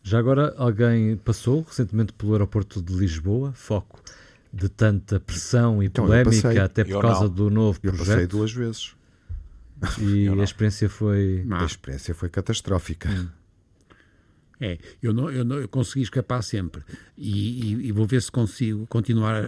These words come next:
Speaker 4: a, a escapar. Mas é gra-, engraçado o que ele está a dizer, o, o Tiago, é porque eu também tenho muito más experiências atualmente com a nossa, com a tap.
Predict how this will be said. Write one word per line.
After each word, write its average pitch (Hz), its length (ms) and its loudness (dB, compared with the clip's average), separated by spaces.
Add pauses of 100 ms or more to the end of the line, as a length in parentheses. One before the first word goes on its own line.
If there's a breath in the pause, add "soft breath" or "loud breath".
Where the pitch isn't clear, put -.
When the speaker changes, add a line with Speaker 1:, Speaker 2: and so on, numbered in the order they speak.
Speaker 4:
a, 127 160 -10
a - 40 -14
escapar. 90 500 -4 (400 loud breath)
Mas 113 340 4
é 113 120 2
gra-, 123 180 0 (160)
engraçado 110 580 -2
o - 60 -16
que - 100 -10
ele 107 80 -2
está 117 160 -4
a 110 40 -2
dizer, 98 340 -2
o, 98 60 -6
o 110 440 -10
Tiago, 95 460 -10
é 131 100 -6
porque - 220 -6
eu 120 60 4
também 120 280 0
tenho 120 240 -2
muito 120 300 0
más 110 160 -6
experiências 104 500 -6
atualmente 101 680 -6
com 104 160 -6
a 98 60 -4
nossa, 98 680 -8 (380 loud breath)
com 107 80 -4
a 101 60 0
tap. - 320 -8